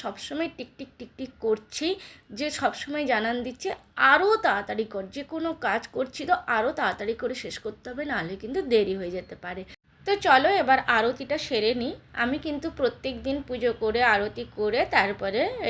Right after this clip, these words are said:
রেডি হয়ে স্কুলে যাই। আর তার সাথে আছে বেল গাছে, তুলসী গাছে জল দেওয়া। ব্যালকনিতে আমি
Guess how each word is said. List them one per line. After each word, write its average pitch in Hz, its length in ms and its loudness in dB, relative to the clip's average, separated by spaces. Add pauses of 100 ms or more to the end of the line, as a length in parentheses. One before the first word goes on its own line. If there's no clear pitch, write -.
রেডি 214 220 0 (100)
হয়ে 240 160 2 (100)
স্কুলে 196 320 -2 (100)
যাই। 208 140 0 (580)
আর 262 60 8 (120)
তার 370 240 6
সাথে 349 220 -6 (140)
আছে 226 200 -4 (140)
বেল 220 140 2 (100)
গাছে, 208 280 -2
তুলসী 214 360 -4
গাছে 220 200 -2 (120)
জল 196 180 0 (120)
দেওয়া। 202 240 2 (200)
ব্যালকনিতে 208 560 2
আমি 214 120 -4